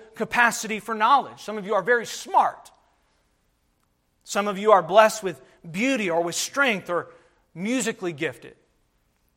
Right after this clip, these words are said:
Regardless of whatever talent or gift that God has blessed, blessed you with, it is not to be used for our own self-glory,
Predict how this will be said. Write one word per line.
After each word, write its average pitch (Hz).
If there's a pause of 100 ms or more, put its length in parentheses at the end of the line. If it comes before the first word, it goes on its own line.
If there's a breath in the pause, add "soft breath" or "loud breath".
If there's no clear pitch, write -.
(1120)
Regardless 196
of 180
whatever 180
talent 190
or 165 (300 soft breath)
gift 208
that 175
God 180
has 170
blessed, 185 (140)
blessed 180
you 220
with, 170 (300 soft breath)
it 175
is 156
not 190
to 202
be 185
used 196
for 170
our 156
own 180
self-glory, 196